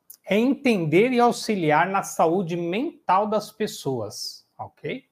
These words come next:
E aí nós vamos falar um pouquinho sobre saúde mental. O que que é saúde mental?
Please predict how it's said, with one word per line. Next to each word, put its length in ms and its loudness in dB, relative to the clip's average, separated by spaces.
E 40 6
aí 140 8
nós 180 4
vamos 160 0
falar 200 4
um 80 -2
pouquinho 480 -4
sobre 260 -6
saúde 480 -4
mental. 640 -2
O 60 -10
que 200 -20
que 260 -10
é 120 -6
saúde 500 -4
mental? 760 -6